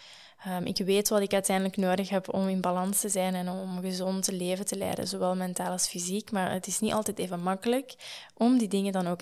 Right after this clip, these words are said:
echt te gaan implementeren en daarnaar te leven. Dus Neem dit ook niet als een soort van voorschrift voor alle to-do's of alle, ehm, routines die je gaat moeten implementeren. Dat is niet de bedoeling.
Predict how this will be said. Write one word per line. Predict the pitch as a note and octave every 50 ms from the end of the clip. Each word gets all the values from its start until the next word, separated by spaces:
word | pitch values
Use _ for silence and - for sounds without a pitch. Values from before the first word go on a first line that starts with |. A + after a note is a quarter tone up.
| - -
echt | G3+ F#3+ - -
te | - G3
gaan | F#3+ F#3
implementeren | F#3 F#3 F3+ F#3+ F#3 F#3 F#3 F#3 F#3 - F3+ F#3 F#3+ G3
en | F#3 F3
daarnaar | E3+ E3+ E3+ E3+ E3+ E3 E3+ -
te | - E3+
leven. | E3+ E3+ E3+ E3+ F#3 F#3+ F3+
Dus | F3+ F#3 F#3 - - - - - - - - - - - - - - -
Neem | - G#3 G#3 G3+ G#3 A3+ A#3
dit | B3 A#3+ A#3+ -
ook | - - -
niet | G#3+ A3 G#3+ -
als | - G3 G3+ G3
een | G3 G3 F#3
soort | - - F#3+ F#3 - -
van | - G3 F#3+ F#3+ F#3+ F#3+ F#3 -
voorschrift | - F3+ E3+ F#3+ G3+ A3+ A#3 - - - - A#3 B3+ C#4 - - - -
voor | - - F#3+ F#3 F#3 F#3 F#3 F3+ F3+ -
alle | - F#3+ G3 G3+ G3+ G3 G3 F#3+ F#3+ F#3+ F#3 - -
to-do's | - - G3+ F#3+ G3 G3 G#3 A3 A3+ A3 - -
of | G3 F3+ -
alle, | - F#3 F#3 F#3+ F#3+ F#3+ F#3 - -
ehm, | - F#3 F#3 F#3 F3 F3 F3+ F3+ -
routines | - F#3 - G3+ G3 - - A3 A3 A#3 A#3+ A#3+ - -
die | G3 F#3 G3+ G3 G3
je | F#3+
gaat | F#3 F#3 F3+ -
moeten | - F#3 F#3 F#3 F#3 F3+ F3+ F3 - - -
implementeren. | - G3+ F3+ - F#3 F3 E3+ E3+ - - E3+ F3+ F#3+ G#3 A#3+ B3+ - - - - - - - - - - _
Dat | - F#3
is | F#3 F#3 F3 -
niet | F#3+ F#3 F#3+ G3
de | - G#3+
bedoeling. | G#3+ G3+ G#3+ G#3+ G#3+ G#3+ G#3+ G#3+ A3 G#3+